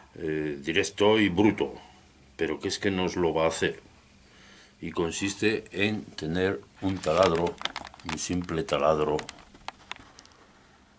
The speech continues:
y un cepillo de púas, pero un cepillo fuerte. Esto nos lo va a rayar un poco,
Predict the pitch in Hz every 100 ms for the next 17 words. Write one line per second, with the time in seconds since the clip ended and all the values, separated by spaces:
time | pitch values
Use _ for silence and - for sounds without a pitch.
0 | _ - 85 85 - - - - - _
1 | _ _ _ _ _ - - _ _ -
2 | - - _ - 90 - 85 - 87 90
3 | 76 - 90 73 - - - - - -
4 | - - - - - - - - - 80
5 | 82 92 85 92 98 - - - 85 -
6 | - - - - - - _ _ _ _
7 | _ _ - - - 101 - 127 123 104
8 | 87 85 87 90 92 87 82 76 78 -
9 | -